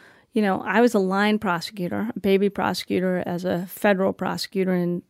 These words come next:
Washington, D C. And the unique responsibility of federal prosecutors in D C was to be both the federal prosecutor and the state prosecutor, the local prosecutor, because of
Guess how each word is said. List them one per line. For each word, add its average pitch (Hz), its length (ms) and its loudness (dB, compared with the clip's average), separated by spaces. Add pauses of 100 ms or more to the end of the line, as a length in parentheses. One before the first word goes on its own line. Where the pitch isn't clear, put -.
Washington, 190 560 0
D 180 160 -2
C. 185 380 -4 (520)
And 208 160 4
the 185 220 0 (380)
unique 247 560 6 (280)
responsibility 185 1120 -2
of 180 140 -8
federal 190 340 -2
prosecutors 190 720 -4
in 185 140 0
D 185 160 -2
C 226 320 2
was 185 220 -2
to 202 100 -2
be 190 180 -2
both 190 400 0
the - 80 -10
federal 269 320 0
prosecutor 277 640 0 (100)
and 226 260 4
the 214 60 2
state - 560 -6 (480)
prosecutor, 180 480 -4
the 196 140 -4
local 202 340 0
prosecutor, 202 520 -6
because 190 440 -2
of 185 300 0